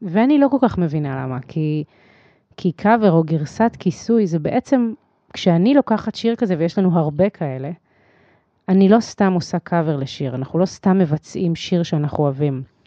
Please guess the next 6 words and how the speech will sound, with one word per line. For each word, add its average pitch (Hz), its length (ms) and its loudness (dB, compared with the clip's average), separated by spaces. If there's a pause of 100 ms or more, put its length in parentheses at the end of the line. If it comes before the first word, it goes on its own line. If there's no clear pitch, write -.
(300)
אנחנו 170 800 2 (640)
מבצעים 165 380 2
את 196 60 -6
השיר 208 240 0
בדרך 165 440 0
שלנו. 139 460 -4